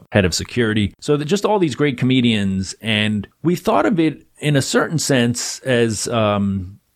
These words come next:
like, almost like Curb Your Enthusiasm meets, uh, Doctor Katz, in that we're allowing comedians to come on and essentially play themselves and giving them a framework of, like, here's,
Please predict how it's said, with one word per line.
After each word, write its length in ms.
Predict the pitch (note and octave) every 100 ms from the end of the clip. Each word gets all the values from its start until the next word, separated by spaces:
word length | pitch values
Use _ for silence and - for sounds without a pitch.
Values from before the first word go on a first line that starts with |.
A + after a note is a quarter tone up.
| _
like, 220 | B2 B2 B2
almost 560 | D#3+ G3+ F#3+ - -
like 340 | A#2+ B2+ A#2+ -
Curb 260 | C3+ B2
Your 140 | A#2+ A#2+
Enthusiasm 1200 | A2 A#2+ A#2+ G#2+ A2+ A2 G#2+ A2 G#2+ G#2+ G#2 F#2 D2+
meets, 500 | A2 A2 G#2 - -
uh, 320 | G2+ F#2+ F#2 - - -
Doctor 320 | A2+ G#2 G#2+
Katz, 600 | - A#2 G2+ F#2+ - -
in 200 | G#2 G#2
that 280 | G#2 G#2 G2
we're 460 | G#2 G#2 G#2 G2+ F2+ _
allowing 680 | A#2 A#2 A#2+ C3 C3 B2 A#2+
comedians 520 | - A#2+ B2 A#2+ A2
to 100 | -
come 320 | - - B2+ A2+
on 600 | B2+ A2 F#2 F#2 G2+ G#2 - - -
and 200 | F#2+ G2
essentially 420 | - G3 E3 B2
play 180 | - C3
themselves 840 | G2+ F#2+ C#3 G2+ F#2+ G#2 - - - -
and 160 | A2 G#2
giving 280 | C3+ C3+
them 140 | B2+ A#2
a 60 |
framework 800 | G2 - B2+ B2 G#2+ G2+ G2+ - -
of, 240 | G#2 G2
like, 180 | G#2 G2+
here's, 420 | - B2 A#2+ A#2+